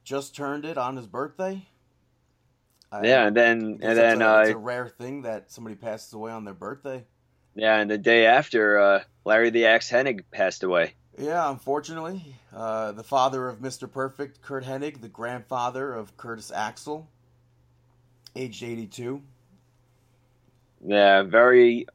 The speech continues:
Speaker 2: uh, just unfortunate, and it's never, i-, it's always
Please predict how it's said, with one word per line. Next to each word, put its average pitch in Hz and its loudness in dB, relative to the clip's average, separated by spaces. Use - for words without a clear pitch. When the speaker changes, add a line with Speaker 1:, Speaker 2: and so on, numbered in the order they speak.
Speaker 2:
uh, 107 -4
just 139 2
unfortunate, 123 2
and 110 2
it's 123 -4
never, 135 4
i-, - -2
it's 151 2
always 180 6